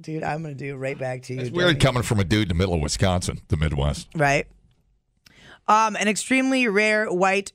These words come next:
Speaker 1: tortoise baby has just been revealed to the world for the very first time. Tiny red-eyed reptile has pigmentless skin and a pale shell caused by a, a genetic disorder known as
Speaker 2: Oh, albinoism.
Speaker 1: Uh, yep, albinism.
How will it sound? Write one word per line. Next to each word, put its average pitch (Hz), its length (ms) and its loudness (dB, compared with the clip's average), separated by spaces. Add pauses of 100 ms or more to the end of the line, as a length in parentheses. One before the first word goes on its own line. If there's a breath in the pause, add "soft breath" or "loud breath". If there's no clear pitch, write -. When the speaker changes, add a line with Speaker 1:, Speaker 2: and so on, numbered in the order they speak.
Speaker 1:
tortoise 233 540 -2 (140)
baby 180 640 -2
has 180 600 0
just 180 220 -4
been 208 120 2
revealed 156 420 0
to 156 80 -10
the 160 100 0
world 139 280 2
for 147 60 -4
the 147 100 0
very 139 220 2
first 151 280 -2
time. 165 300 2
Tiny 180 380 2
red-eyed 170 380 2
reptile 170 580 2 (400 soft breath)
has 151 320 0
pigmentless 170 760 -2
skin 196 340 0
and 151 200 -2
a 160 60 0
pale 175 280 2
shell 175 380 2
caused 160 320 0
by 160 120 2
a, 151 360 0
a 147 320 -2
genetic 135 320 -4
disorder 147 340 -4
known 143 280 0
as 180 420 0 (960)
Speaker 2:
Oh, 113 360 2
albinoism. 87 880 0
Speaker 1:
Uh, 123 320 -14
yep, 147 240 -16
albinism. 117 720 -16